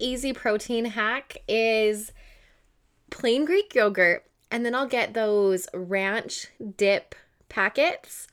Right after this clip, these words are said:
And instead of mixing those with, I think they say to do it with, like, sour cream or whatever, or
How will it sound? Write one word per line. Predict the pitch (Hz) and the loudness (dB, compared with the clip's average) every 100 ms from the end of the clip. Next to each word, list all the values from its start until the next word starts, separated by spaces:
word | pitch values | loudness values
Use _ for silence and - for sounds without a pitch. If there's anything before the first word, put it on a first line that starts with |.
| _ _ _ _ - | _ _ _ _ -4
And | 220 | 0
instead | 233 233 262 285 | 0 0 0 0
of | |
mixing | 302 294 294 262 | 0 -4 -4 -2
those | 240 233 220 | 0 0 0
with, | 208 - | -2 -4
I | |
think | 196 220 | -10 -8
they | 240 | -6
say | 233 220 | -6 -6
to | |
do | 190 180 | -4 -6
it | |
with, | - | -6
like, | - | -10
sour | - 175 175 180 | -8 -6 -4 -4
cream | - 175 170 170 170 165 | -6 -6 -4 -4 -6 -6
or | 160 160 151 143 | -6 -6 -6 -6
whatever, | 170 165 151 156 165 - | -8 -6 -4 -4 -4 -4
or | 175 170 175 | 0 0 0